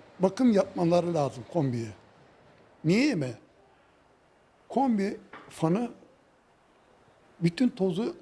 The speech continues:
hem dışarı atıyor hem emiyor. Toz olduğu zaman da çok yakıyor. Ve kombinin yani bir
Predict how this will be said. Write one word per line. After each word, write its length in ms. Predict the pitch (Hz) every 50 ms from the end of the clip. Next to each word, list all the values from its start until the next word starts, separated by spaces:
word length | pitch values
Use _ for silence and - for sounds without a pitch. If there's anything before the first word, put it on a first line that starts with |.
| - _
hem 220 | - 196 240 233
dışarı 360 | 190 196 180 - 202 214 214 220
atıyor 280 | 220 220 - 262 277
hem 200 | 311 294 233 254
emiyor. 400 | 269 277 233 202 196 180 156 127 - - - - _ _ _
Toz 240 | - 226 240 214 190
olduğu 300 | 226 214 208 196 180 196
zaman 420 | 160 180 175 170 185 240 262 202
da 180 | 202 254 302 320 -
çok 280 | - - 302 - - 165
yakıyor. 360 | 139 - - 131 113 107 101 - _ _ _ _ _ _ _ - - - - - _ _ _ -
Ve 320 | 151 175 220 269 277 - - _ _ _ _ _ _ _ _ _ _ _ _ _ _ _ _ _ _
kombinin 600 | - - 185 196 196 190 208 214 214 220 220 214
yani 300 | 196 202 202 185 185 165 160
bir 140 | 196 220